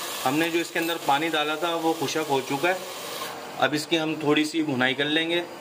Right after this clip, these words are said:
और टिक्का मसाला डाल के, टिक्का मसाला हम इसके अंदर डालेंगे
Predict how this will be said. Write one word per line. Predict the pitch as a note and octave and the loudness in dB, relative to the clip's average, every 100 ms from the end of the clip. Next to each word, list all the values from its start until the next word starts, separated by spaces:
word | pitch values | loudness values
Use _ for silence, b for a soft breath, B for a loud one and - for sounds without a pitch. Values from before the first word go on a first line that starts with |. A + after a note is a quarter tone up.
| - - - B2 | -14 -12 -4 2
और | C3 C#3 - - - | 4 4 0 -8 -6
टिक्का | C3+ - C#3+ | -6 0 2
मसाला | C3+ A#2+ A2+ C#3 - - A2 | 2 0 0 0 -2 -6 0
डाल | A2 F#2 | 0 0
के, | - - - - - - - - | -8 -10 -10 -10 -10 -10 -8 -4
टिक्का | C3+ C3+ E3 | -2 2 4
मसाला | F3 D#3+ E3 | 4 4 4
हम | E3 | 4
इसके | D#3+ - | 0 -2
अंदर | D#3+ D#3+ | 0 2
डालेंगे | D#3 D3+ D#3+ E3+ | 4 2 2 -2